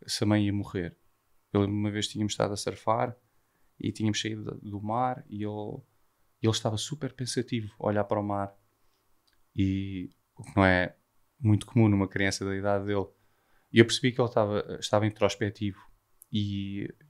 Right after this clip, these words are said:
eu perguntei-lhe se estava tudo bem. Ele disse, "Sim, pai, está tudo bem." Eu assim, "Ok." Dei-lhe o espaço dele, continuei a arrumar as coisas no carro e ele vira-se para mim e pergunta-me se, se me podia fazer uma pergunta.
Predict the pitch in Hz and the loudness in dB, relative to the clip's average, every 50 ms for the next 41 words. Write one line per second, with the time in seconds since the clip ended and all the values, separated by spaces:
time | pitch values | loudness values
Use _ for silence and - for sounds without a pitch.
0 | - 107 104 104 - 101 101 98 - 101 95 - - 104 104 110 - 131 120 123 | -4 -4 -4 -2 -2 -6 -4 -2 -2 -2 -2 2 2 2 2 2 0 -2 0 2
1 | 127 120 113 113 120 - - 101 98 95 92 95 98 95 - - - - 165 - | 2 0 0 -2 -6 -10 -8 -6 -6 -6 -6 -6 -8 -8 -8 -8 -10 -10 -8 -2
2 | - 160 147 147 147 110 101 98 - _ - _ _ _ _ _ _ _ _ _ | 2 4 4 4 4 0 -2 -2 -6 _ -20 _ _ _ _ _ _ _ _ _
3 | - - - - - 117 110 - 101 95 98 _ _ - - 120 117 - 135 135 | -8 -8 -8 -6 -6 -8 -4 -4 -6 -6 -6 _ _ -16 -14 -14 -12 -8 -8 -8
4 | 151 - 147 143 123 - _ _ _ _ - - _ - - 87 87 85 85 90 | -6 -4 -4 -4 -6 -6 _ _ _ _ -20 -20 _ -8 -6 -2 -2 -2 -2 -4
5 | 98 - - 101 95 - - - 110 110 120 131 135 135 139 - - - - 101 | -6 -2 0 0 0 0 -2 -6 -2 0 0 0 0 -2 -6 -8 -8 -6 -6 -4
6 | 95 95 92 90 - - 101 98 95 92 - - 98 98 101 98 101 107 107 - | -4 -2 -4 -4 -6 -8 -10 -10 -8 -10 -8 -8 -6 -8 -8 -8 -10 -10 -4 -2
7 | 117 120 127 123 - _ _ _ _ _ _ _ _ _ _ _ _ _ _ - | 0 0 0 -2 -4 _ _ _ _ _ _ _ _ _ _ _ _ _ _ -2
8 | - 110 107 110 107 107 110 104 107 - - 110 110 117 113 113 127 120 120 120 | 2 4 4 4 4 2 0 0 -2 -2 -2 0 0 0 2 2 2 2 2 0
9 | 117 - 127 120 120 123 127 - - - - 123 120 117 113 113 113 113 117 - | 0 0 0 0 0 -2 -2 -4 -4 -2 0 2 2 2 2 2 0 -2 -4 -6
10 | - _ _ _ _ _ _ _ _ _ _ - 165 147 - - 117 107 107 120 | -8 _ _ _ _ _ _ _ _ _ _ -12 -8 -4 0 2 2 2 2 2
11 | 113 117 - - 120 117 120 120 120 127 120 120 113 107 107 110 107 - | 0 0 -2 -2 -4 -2 -2 -2 -4 -4 -2 -2 -2 -2 -2 -4 -6 -8